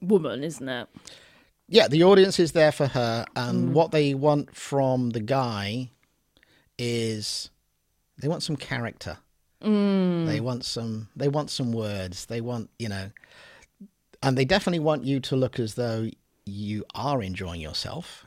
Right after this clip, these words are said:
Speaker 2: and
Speaker 1: Yeah.
Speaker 2: that should be easy because you should be enjoying yourself.
Speaker 1: Yeah.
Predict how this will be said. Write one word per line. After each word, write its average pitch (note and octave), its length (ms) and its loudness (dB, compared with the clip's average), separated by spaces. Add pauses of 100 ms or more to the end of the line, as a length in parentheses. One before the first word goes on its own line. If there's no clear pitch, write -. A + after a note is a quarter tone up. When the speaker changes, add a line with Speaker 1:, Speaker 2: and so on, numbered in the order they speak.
Speaker 2:
and G3 100 2
Speaker 1:
Yeah. F3+ 140 6
Speaker 2:
that C#3+ 100 2
should - 160 -4
be A2+ 240 -6
easy F#2 280 -6
because B2+ 360 -8
you F3 80 -10
should - 260 -6
be F#2 140 -6
enjoying D#2 360 -10
yourself. G3 260 2
Speaker 1:
Yeah. E3+ 260 6